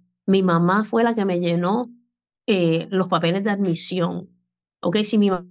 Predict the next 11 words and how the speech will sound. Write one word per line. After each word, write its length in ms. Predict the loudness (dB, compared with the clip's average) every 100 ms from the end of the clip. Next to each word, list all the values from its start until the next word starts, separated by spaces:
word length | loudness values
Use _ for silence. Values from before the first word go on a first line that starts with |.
| _ _ -4
mamá 200 | 0 2
no 120 | 4
hubiera 240 | 4 2
llenado 420 | 2 2 2 2
la 100 | 0
solicitud 560 | 0 -2 -2 -4 -4 -2
para 160 | -2 -2
yo 120 | -2
ir 80 | -2
a 80 | -2
Georgetown, 680 | -2 -4 -4 -2 -2 -6